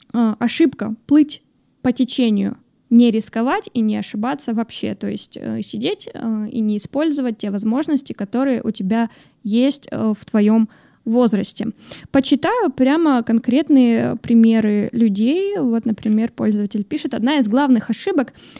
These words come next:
не осознавать, чем обладаешь, и ценность этого. Недавно двадцать три стукнуло, с детства был предоставлен сам себе.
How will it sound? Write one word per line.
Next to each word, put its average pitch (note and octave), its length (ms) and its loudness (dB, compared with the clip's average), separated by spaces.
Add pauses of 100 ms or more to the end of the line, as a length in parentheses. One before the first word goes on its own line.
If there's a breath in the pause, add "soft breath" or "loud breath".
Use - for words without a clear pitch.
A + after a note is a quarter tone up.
(140 loud breath)
не C4 160 8
осознавать, B3 840 2
чем B3+ 300 2
обладаешь, A#3 840 -2
и A#3+ 120 -2
ценность A#3 680 0
этого. G#3 400 -2 (460 loud breath)
Недавно B3 580 4
двадцать B3 400 -2
три A#3 160 4
стукнуло, C4 580 0
с - 60 -10
детства A#3+ 460 0
был B3 200 2
предоставлен B3 680 2
сам C4 200 4
себе. G#3+ 420 0